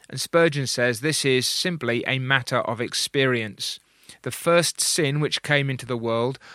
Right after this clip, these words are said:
hardened man's heart in a most terrific manner, uh, an extreme way,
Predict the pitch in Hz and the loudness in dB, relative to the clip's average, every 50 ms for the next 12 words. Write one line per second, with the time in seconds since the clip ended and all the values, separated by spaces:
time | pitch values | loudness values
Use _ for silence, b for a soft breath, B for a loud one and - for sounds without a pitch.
0 | B B - - 143 147 156 160 160 165 160 143 117 131 139 135 135 131 127 - | B B -2 2 4 4 4 4 2 -2 -2 -4 0 2 2 2 2 2 0 -4
1 | - - 135 127 131 139 135 - 135 131 127 127 131 143 147 143 - - - - | -4 -2 0 2 2 0 0 -2 -4 -4 -4 -2 0 0 0 0 -2 -6 -8 -12
2 | - - 139 127 131 160 160 - - 135 - - 139 139 139 139 135 117 107 98 | -8 -6 -4 0 0 0 0 0 -2 -4 -4 -4 -2 0 0 0 0 -2 -4 -6
3 | B B B B B B - 98 - - - 104 - - 107 107 120 - - - | B B B B B B -10 -8 -6 -4 -2 -4 -2 -2 -6 -6 -6 -8 -4 0
4 | - - - - - 151 156 160 160 151 135 123 123 113 - - - 135 135 123 | 2 2 2 2 0 0 0 2 2 2 0 -2 -4 -6 -8 -4 0 0 2 2
5 | 117 107 98 | 2 0 -4